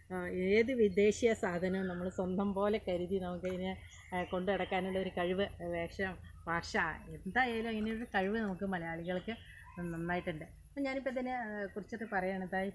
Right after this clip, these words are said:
ഇതാണ് ഈ ഇലക്കറി. ഇത്, ഇതിനെ മരച്ചീര എന്നും ഒരു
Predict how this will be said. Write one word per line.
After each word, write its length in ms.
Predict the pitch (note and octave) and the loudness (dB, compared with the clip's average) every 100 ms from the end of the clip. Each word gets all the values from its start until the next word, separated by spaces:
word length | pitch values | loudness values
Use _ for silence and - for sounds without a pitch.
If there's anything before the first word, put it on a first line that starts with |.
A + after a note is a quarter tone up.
| - | -6
ഇതാണ് 320 | G#3+ B3 G#3 A3 | 2 4 4 2
ഈ 220 | A3+ A3 | 0 0
ഇലക്കറി. 380 | E3 - D#3 D#3 - - - | 0 -2 -4 -4 -12 -18 -4
ഇത്, 280 | A3 C#4+ C#4 - - | 4 4 4 -4 -10
ഇതിനെ 320 | G#3 A#3+ C4 | -2 0 2
മരച്ചീര 960 | C4 G#3 G3+ G#3 A3 - - C#4+ C4+ B3+ B3+ | 0 2 2 4 2 -2 -4 0 2 4 4
എന്നും 340 | B3 B3 D4+ - - | 4 2 0 -2 -2
ഒരു 240 | G3+ G#3+ | 0 0